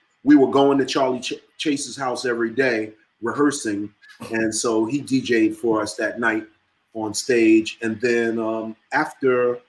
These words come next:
we performed together after the Furious Four and myself performed together. Um, when we went backstage, they, uh, they called me in the dressing room and they asked me how much money I wanted.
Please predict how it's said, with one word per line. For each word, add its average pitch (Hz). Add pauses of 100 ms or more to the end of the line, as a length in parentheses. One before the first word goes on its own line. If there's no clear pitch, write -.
(840)
we 127
performed 123
together 131
after 120
the 110
Furious 120
Four 123
and 107
myself 110
performed 107
together. 107 (580)
Um, 104
when 117
we 117
went 127 (380)
backstage, 120 (560)
they, 117
uh, 110
they 117
called 123
me 120
in 107
the 104
dressing 117
room 107
and 107
they 107
asked 107
me 107
how 120
much 107
money 143
I 92
wanted. 92